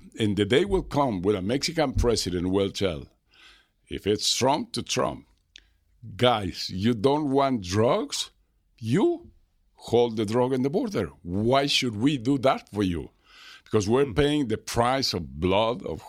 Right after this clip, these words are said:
Speaker 1: homicides, of killings,
Speaker 2: Uh-huh.
Speaker 1: uh, the cost of this crazy war on drugs.
Speaker 2: Right.
Speaker 1: And, uh, and this really because, and we should not accept that, to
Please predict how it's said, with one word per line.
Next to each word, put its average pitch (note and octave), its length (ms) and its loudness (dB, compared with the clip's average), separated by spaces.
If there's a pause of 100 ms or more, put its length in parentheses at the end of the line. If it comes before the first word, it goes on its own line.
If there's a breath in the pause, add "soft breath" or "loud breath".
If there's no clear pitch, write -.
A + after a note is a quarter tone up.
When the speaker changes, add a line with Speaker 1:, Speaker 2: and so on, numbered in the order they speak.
Speaker 1:
homicides, G#2+ 720 0
of - 160 -18
killings, A2 600 0
Speaker 2:
Uh-huh. G2 540 -10
Speaker 1:
uh, G2 260 2
the F2 180 -6
cost A#2 540 0
of F#2+ 100 0 (440 soft breath)
this G2+ 500 -2 (180)
crazy A#2+ 500 0
war G#2 420 2
on F#2+ 100 -2
drugs. G2 500 0 (300 loud breath)
Speaker 2:
Right. G#2 200 -6
Speaker 1:
And, A2 200 0
uh, G2+ 220 0 (340 loud breath)
and G#2+ 180 0
this D3+ 320 -2 (220)
really D3 580 0 (720)
because, G#2+ 840 0 (280)
and F2+ 140 -2
we G#2 120 2
should G2+ 340 -2 (380)
not G2 440 0
accept A2+ 460 -2
that, G#2 300 0 (440 loud breath)
to C#3 460 0